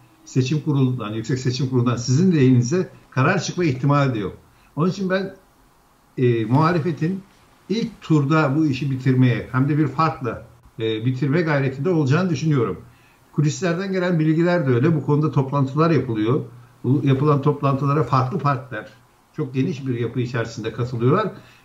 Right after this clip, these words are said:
ve bir ortak çıkış yolu arıyorlar. Muhtemelen bu bir, e, işte iyileştirilmiş parlamenter sistem deklarasyonu olacak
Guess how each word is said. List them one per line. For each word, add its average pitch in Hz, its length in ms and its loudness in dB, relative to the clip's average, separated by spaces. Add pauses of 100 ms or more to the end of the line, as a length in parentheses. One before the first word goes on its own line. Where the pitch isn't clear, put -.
ve 165 260 2
bir 202 60 0
ortak 160 500 -2
çıkış - 300 -4
yolu 120 180 2
arıyorlar. 113 460 0 (360)
Muhtemelen 170 580 0 (200)
bu 170 280 4
bir, 185 140 4 (200)
e, 127 340 4 (1400)
işte 143 300 -4
iyileştirilmiş 151 800 2
parlamenter 151 640 0
sistem 156 480 0
deklarasyonu 110 760 -6
olacak 95 260 -12